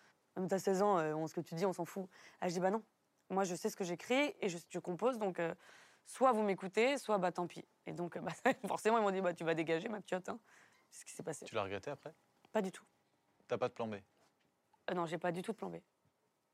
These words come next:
Speaker 1: Jusqu'à encore aujourd'hui, hein. <laughs> J'ai pas du tout de plan B. C'est-à-dire que, en fait, je sais que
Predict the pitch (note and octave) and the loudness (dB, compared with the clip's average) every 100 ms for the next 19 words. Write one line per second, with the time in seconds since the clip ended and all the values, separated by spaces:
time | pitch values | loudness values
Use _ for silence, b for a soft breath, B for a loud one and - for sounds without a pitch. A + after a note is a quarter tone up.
0 | _ F3 F#3 - G3+ G3 F#3+ G#3 F3 F3+ | _ -8 -6 0 2 2 2 0 -4 -6
1 | - E4+ - F4+ E4+ A#3 F#4+ G#4 E4+ - | 0 2 2 2 2 4 4 4 2 2
2 | - E4+ D#4 - D#4+ - D#4 - C#4+ B | 0 0 0 -2 -4 -2 -2 -2 -6 B
3 | B B C4+ G#3+ A#3+ A3 C4+ C4 G#3 G#3+ | B B -14 -2 0 2 2 2 0 0
4 | E4+ E4 - D4+ E4+ C4+ G#3 F#3 G3+ A3 | 0 2 0 2 2 0 0 0 2 2
5 | G#3+ A3 G3 B B - G3+ C4+ G#3+ F#3+ | 2 0 0 B B -2 0 2 0 -2
6 | C#4+ - A3 G3 | -2 0 0 0